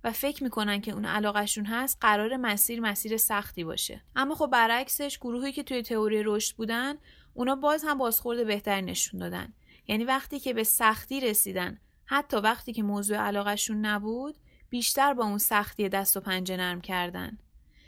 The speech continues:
و این هم دوباره یک مفهوم پنهان دیگه توی این بحث پیدا کردن علایقه، که وقتی که می‌گن علاقت رو پیدا کن و با همون موفق می‌شی، این انتظار در ناخودآگاه ایجاد می‌شه که این مسیر چون تمام علایق منه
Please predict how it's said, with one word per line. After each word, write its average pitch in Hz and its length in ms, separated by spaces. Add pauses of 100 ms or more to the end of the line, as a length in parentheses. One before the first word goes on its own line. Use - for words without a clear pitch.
(140)
و - 20
این 285 220
هم 339 240
دوباره 262 580 (400)
یک 311 280
مفهوم 254 640
پنهان 254 680
دیگه 247 260
توی 240 160
این 233 120
بحث 226 340
پیدا 214 380
کردن 202 420
علایقه، 185 640 (600)
که 247 120
وقتی 269 280
که 311 120
می‌گن 226 320
علاقت 220 500
رو 226 60
پیدا 208 380
کن 208 240
و 208 80
با 208 120
همون 262 360
موفق 202 500
می‌شی، 226 520 (360)
این 349 220
انتظار 247 680
در 269 160
ناخودآگاه 220 680
ایجاد 233 400
می‌شه 277 260
که 277 280 (320)
این 302 240
مسیر 220 420
چون 262 220
تمام 240 480
علایق 202 540
منه 196 560